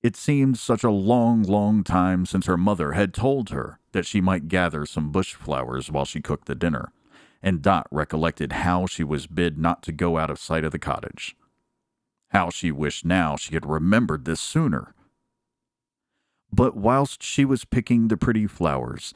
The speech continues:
a hare suddenly started at her feet and sprang away into the bush, and she had run after it.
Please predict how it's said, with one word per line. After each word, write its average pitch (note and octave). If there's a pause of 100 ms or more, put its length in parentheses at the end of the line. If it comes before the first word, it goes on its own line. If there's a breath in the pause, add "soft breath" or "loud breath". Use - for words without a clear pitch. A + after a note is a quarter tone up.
(120 loud breath)
a G2+
hare D#2+
suddenly G2+
started F2+
at C#2+
her D2+
feet - (220 loud breath)
and G2
sprang C3+
away G#2
into D#2+
the D#2
bush, D2+ (540)
and F2
she A2
had D#2
run D2
after D#2+
it. -